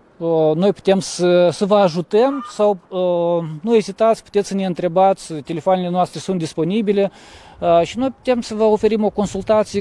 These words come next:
cum să-l montați. Ehm, desigur, un lucru important este ca ele să fie expuse razelor solare, să fim în partea de sud și să avem acest spațiu în, eh, dosul casei noastre sau undeva ca să nu,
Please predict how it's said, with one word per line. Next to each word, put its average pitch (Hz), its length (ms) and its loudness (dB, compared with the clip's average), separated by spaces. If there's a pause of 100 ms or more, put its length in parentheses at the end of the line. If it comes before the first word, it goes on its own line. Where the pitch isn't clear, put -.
(140)
cum 226 160 -2
să-l 196 380 0
montați. 175 440 -2 (440)
Ehm, 175 200 4
desigur, 233 520 0
un 220 240 -2
lucru 190 580 2
important 185 520 0
este 190 300 -2
ca 180 580 4
ele 175 160 2
să - 120 -4
fie 190 140 2
expuse 170 420 -2
razelor 165 440 2
solare, 180 680 0
să - 180 -16
fim 175 200 -4
în 170 80 -4
partea 170 320 -2
de 165 100 -4
sud 180 440 -4 (300)
și - 100 -20
să 240 80 -2
avem 240 300 0
acest 226 440 -2
spațiu 180 840 0
în, 180 240 -4
eh, 170 300 -2
dosul 180 360 -2
casei 170 360 0
noastre 180 320 -4
sau 160 140 -6
undeva 151 280 0
ca 165 160 -6
să - 160 -10
nu, 156 460 -4